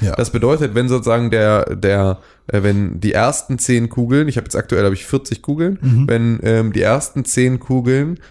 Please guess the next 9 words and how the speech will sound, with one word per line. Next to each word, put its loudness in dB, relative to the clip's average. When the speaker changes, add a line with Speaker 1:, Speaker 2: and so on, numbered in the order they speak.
Speaker 2:
ähm, 2
den 2
Block, 0
auf -2
den 0
ich -4
gezielt -2
habe, 2
zerstören, 0